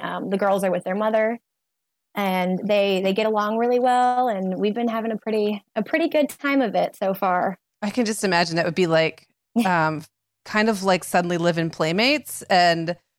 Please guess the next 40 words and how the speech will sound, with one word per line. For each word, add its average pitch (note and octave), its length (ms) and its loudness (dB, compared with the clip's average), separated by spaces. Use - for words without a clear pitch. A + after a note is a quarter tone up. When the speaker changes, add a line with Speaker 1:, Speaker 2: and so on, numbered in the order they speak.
Speaker 2:
you G#3+ 60 -6
know, F3+ 140 2
that's F#3+ 280 2
great F#3 380 0
in A3+ 140 -2
some G#3+ 220 0
ways, G#3 360 2
and F#3+ 100 0
then E3+ 120 2
also E3+ 280 0
a G3 40 0
little A#3+ 160 2
much, B3+ 340 2
right, G3 260 0
for A3+ 60 -6
the G3+ 80 -6
person G3 380 -6
who's F#3+ 420 -8
in G#3 140 -10
charge. F#3+ 460 0
<laughs> C#4 40 4
So, - 540 -6
Speaker 1:
Yes. G3+ 540 2
Speaker 2:
yes. - 420 4
Speaker 1:
And, B3+ 100 -4
and B3 100 2
also F4+ 340 0
for G#3 300 0
them, G3 440 -2
it's F#3 120 -4
been A#3 120 -2
a G#3+ 60 2
little, G3 540 2
a A3 80 2
little A3+ 240 2
bit A3 100 2
harder G3 500 -2
to F#3+ 100 -4
just F#3 180 -6
have F#3+ 220 -4